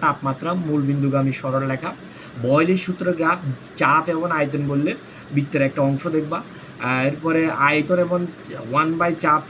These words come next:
কথা বললে সেটা সমানুপাতিক হয় মূল বিন্দুগামী সরল রেখা। পিবি এবং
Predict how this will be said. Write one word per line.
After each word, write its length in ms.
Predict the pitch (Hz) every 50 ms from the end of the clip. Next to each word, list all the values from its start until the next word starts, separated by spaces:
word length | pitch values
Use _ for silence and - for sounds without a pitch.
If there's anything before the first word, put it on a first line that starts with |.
| - -
কথা 200 | 151 143 139 160
বললে 360 | 151 147 147 147 143 147 156 156 - - 135 131 131
সেটা 320 | - - 147 135 156 156
সমানুপাতিক 680 | 143 - 156 151 156 156 160 156 165 156 156 156 147 170
হয় 100 | 180 185
মূল 220 | 175 147 143 139
বিন্দুগামী 460 | 139 139 143 139 139 135 139 135 139
সরল 260 | 135 - 156 151 165
রেখা। 200 | 170 208 233 - - - -
পিবি 300 | 180 175 165 165 208 196
এবং 220 | 190 180 185 180